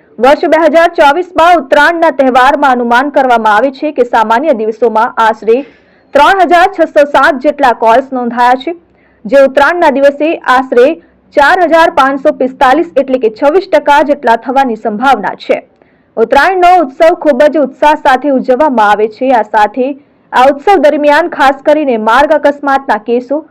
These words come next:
ટ્રોમા, નોન વ્હીકલ જેવા કે પડી જવાથી, શારીરિક હુમલા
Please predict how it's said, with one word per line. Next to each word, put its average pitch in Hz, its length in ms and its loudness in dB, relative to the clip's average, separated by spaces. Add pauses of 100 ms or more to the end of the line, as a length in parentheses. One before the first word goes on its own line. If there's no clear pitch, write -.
(340)
ટ્રોમા, 320 480 0
નોન 240 300 -2
વ્હીકલ 254 420 0
જેવા 240 320 2
કે 254 300 -2 (280)
પડી 294 180 2
જવાથી, 311 480 2
શારીરિક 247 540 0
હુમલા 285 380 -2